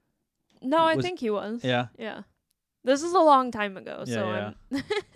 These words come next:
Speaker 1: <laughs> the memory's a little fuzzy. But, um, I was, like, straddling him, making out. It was a lot of making out.
Speaker 2: Sounds like the, pretty much the same thing as the first story. <laughs>
Speaker 1: Yeah. And then, um, he took off all my clothes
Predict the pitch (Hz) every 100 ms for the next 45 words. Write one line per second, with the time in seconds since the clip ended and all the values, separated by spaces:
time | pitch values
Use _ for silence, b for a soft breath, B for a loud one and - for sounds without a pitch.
0 | - _ _ - - - 240 247 262 247
1 | 220 220 202 190 214 190 180 160 196 b
2 | b b b - 220 208 196 190 185 202
3 | 208 214 - - 214 214 220 220 214 208
4 | 214 214 208 214 220 220 220 220 214 208
5 | 208 208 208 - 233 269 285 302 277 240
6 | 220 190 143 104 - 117 117 117 - 104
7 | _ _ _ _ 156 156 135 - - -
8 | 117 113 117 110 104 101 107 101 - -
9 | - 120 127 226 240 - 196 _ _ _
10 | - 240 233 226 220 214 214 214 214 -
11 | - 214 196 190 190 190 190 196 208 _
12 | _ _ _ _ _ _ _ _ - _
13 | - - 240 226 220 220 220 - 214 220
14 | 220 226 226 226 220 202 208 214 240 254